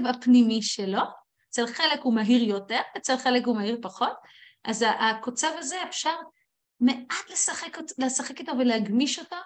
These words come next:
בטח ובטח כשהילד עם-, במקום הכי הכי בטוח, אה, עם ההורה, אוקיי?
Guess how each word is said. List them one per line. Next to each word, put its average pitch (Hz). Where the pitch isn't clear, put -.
בטח 294
ובטח 269
כשהילד 240
עם-, 233
במקום 214
הכי -
הכי 311
בטוח, 277
אה, 208
עם 233
ההורה, 208
אוקיי? 254